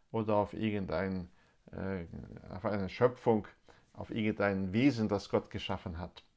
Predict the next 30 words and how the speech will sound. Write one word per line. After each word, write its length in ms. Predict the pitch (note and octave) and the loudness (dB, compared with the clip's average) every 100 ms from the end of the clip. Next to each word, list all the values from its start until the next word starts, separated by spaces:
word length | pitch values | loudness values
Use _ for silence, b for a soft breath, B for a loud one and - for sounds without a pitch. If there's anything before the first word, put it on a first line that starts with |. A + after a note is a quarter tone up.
| _ _ _ _ _ - B B B B B B - | _ _ _ _ _ -20 B B B B B B -10
Äh, 280 | F#2 F#2 F#2 | -6 -6 6
darauf 400 | B2 F3+ D#3 - | 10 10 8 4
wird 120 | B2 | 0
es 140 | A#2 A2 | 0 2
bei 140 | A2+ | 2
der 140 | G#2 | 2
Angst 200 | F#2+ G#2+ | 0 -2
ankommen. 540 | - G#2 - F#2+ E2 - _ _ _ _ b b b b b b | -2 -4 -4 -8 -8 -12 _ _ _ _ b b b b b b
Also 200 | - G#2+ | -6 0
wenn 140 | C#3+ F3+ | 2 4
du 100 | B2 | 4
merkst, 440 | C#3 F#3+ B2 - | 4 2 0 -4
dass 180 | G2+ - | -10 -4
die 220 | G#2 - | -4 -2
Angst 400 | B2 C#3 - - | -4 -4 -8 -6
dich 280 | A2+ A2 - | -6 -6 -2
beherrscht, 800 | G#2+ A2 G#2 F2 F2 - - - b b b - | 0 2 2 2 0 -10 -16 -20 b b b -8
dass 160 | G#2 | -6
die 100 | G#2 | -4
Angst 240 | F#2+ A#2+ - | -2 -2 -4
dich 160 | G#2 | -4
immer 180 | A2 G#2+ | -2 -2
mehr 140 | G#2 G2+ | -2 -4
gefangen 540 | G2+ - A2 G2 F#2 | -6 -2 0 0 -2
nimmt, 400 | F#2 E2+ E2+ - _ b b b b b | -4 -6 -12 -20 _ b b b b b
dann 220 | - G#2 | -2 -2
geh 160 | G#2+ E3+ | 0 0
dieser 300 | C3 B2+ B2+ | 0 2 0
Frage 340 | - B2 B2 | 2 2 2
nach. 360 | B2 D3 A#2+ - | 0 -2 -4 -12